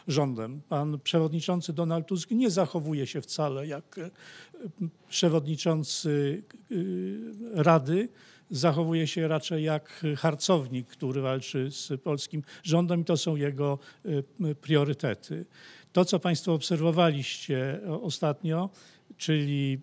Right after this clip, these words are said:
głosowanie w sprawie pakietu mobilności, pokazuje też ową postępującą, e, demoralizację. Złamane zostały wszystkie możliwe y, zasady, wszystkie reguły, jakie obowiązują w parlamencie, tylko po to,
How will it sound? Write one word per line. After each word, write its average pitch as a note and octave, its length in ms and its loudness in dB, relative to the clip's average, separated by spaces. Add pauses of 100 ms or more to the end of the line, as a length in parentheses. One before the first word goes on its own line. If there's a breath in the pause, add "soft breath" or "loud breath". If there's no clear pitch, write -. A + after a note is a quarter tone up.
głosowanie D#3 580 4
w - 20 -4
sprawie C#3+ 260 2
pakietu D3 380 -2
mobilności, C#3+ 760 -2
pokazuje F3 720 0 (300)
też - 360 0
ową D#3+ 280 2 (300 loud breath)
postępującą, D3+ 960 0 (440)
e, G#3 340 -8
demoralizację. C#3+ 920 0
Złamane G3 440 2
zostały G3+ 440 -2 (220 loud breath)
wszystkie - 720 4
możliwe C3 640 -6 (520 soft breath)
y, E3 160 -4 (100)
zasady, D3+ 540 2
wszystkie E3+ 720 2 (200 loud breath)
reguły, D#3 540 4
jakie B2+ 280 -2
obowiązują B2 680 -4
w - 120 -18
parlamencie, C3 480 -4
tylko A#3+ 380 2
po G3+ 160 -4
to, F#3 200 -4